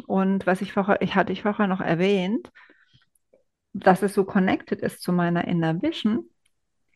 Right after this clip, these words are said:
Und dazu komme ich gleich, was du gerade gesagt hast, auch ich durfte es neu kennenlernen. Ich musste experimentieren, ich musste rausfinden, weil eben, weil sie so leise ist und unser Verstand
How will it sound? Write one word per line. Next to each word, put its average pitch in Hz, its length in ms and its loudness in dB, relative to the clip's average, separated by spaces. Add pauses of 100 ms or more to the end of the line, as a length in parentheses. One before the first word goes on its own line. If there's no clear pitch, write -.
(920)
Und 202 360 6 (1300)
dazu 185 260 6
komme 165 220 0
ich - 100 -8
gleich, - 460 0 (180)
was 190 160 2
du 190 100 -2
gerade 170 220 2
gesagt 220 300 2
hast, 202 120 -4
auch - 200 -6
ich - 360 -4
durfte - 400 -4
es - 140 -10
neu - 200 -6
kennenlernen. 226 720 0
Ich - 160 -8
musste - 320 0
experimentieren, - 1080 -4
ich - 180 -8
musste 175 320 0
rausfinden, 196 800 0
weil 190 320 2
eben, 185 320 0
weil 226 320 -2
sie 220 120 -10
so 214 140 -8
leise 175 380 -4
ist - 240 -2
und 190 120 -6
unser 170 240 -2
Verstand - 600 0